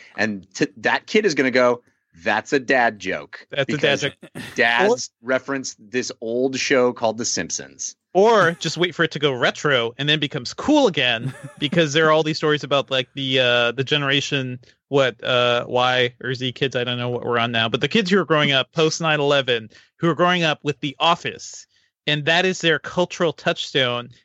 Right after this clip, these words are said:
Speaker 2: and kids are obsessed with The Office because it was on Netflix as they were growing up, and I guess either their parents watched it a ton or they did or something,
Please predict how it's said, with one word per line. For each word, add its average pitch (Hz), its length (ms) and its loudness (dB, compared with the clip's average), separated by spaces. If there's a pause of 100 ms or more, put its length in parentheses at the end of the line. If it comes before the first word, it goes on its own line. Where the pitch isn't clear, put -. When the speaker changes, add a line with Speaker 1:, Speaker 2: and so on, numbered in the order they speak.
(140)
Speaker 2:
and 156 160 -2
kids 226 320 2
are 196 80 4
obsessed 175 340 0
with 165 120 -8
The 147 220 -6
Office - 600 -4 (160)
because 143 240 0
it 156 60 2
was 147 140 2
on 147 200 0
Netflix 156 460 -2
as 131 100 -6
they 143 120 0
were 127 100 -4
growing 127 320 0
up, 127 140 0
and 120 100 -4
I 117 40 0
guess 131 180 -2
either 127 200 -4
their 110 140 -6
parents 196 400 0
watched 214 260 2
it 240 60 0
a 196 60 0
ton 214 260 2
or 123 240 -2
they 147 260 0
did 220 240 2
or 117 140 -10
something, 139 720 -2